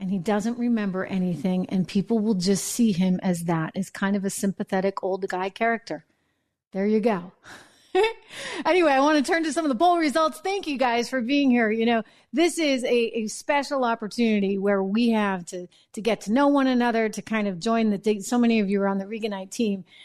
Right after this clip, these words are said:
and I do like to go and see some of your commentary because I think it's, it's really, um, it's really just a neat new medium. It's a very transparent medium. I think it's shaken up the world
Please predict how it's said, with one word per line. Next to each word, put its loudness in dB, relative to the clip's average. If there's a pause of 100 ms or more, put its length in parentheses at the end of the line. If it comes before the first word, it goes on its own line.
(120)
and 0
I 4
do 4
like 2
to -4
go 0
and -4
see -4
some -4
of 0
your -4
commentary -4 (260)
because -2
I 2
think 0
it's, -2
it's -12
really, 2
um, -2 (720)
it's -2
really 4
just -4
a 0
neat 2 (160)
new 4
medium. 2 (400)
It's -4
a 2
very 2
transparent 0
medium. 0
I -2
think -2
it's -4
shaken -2
up -8
the -4
world 0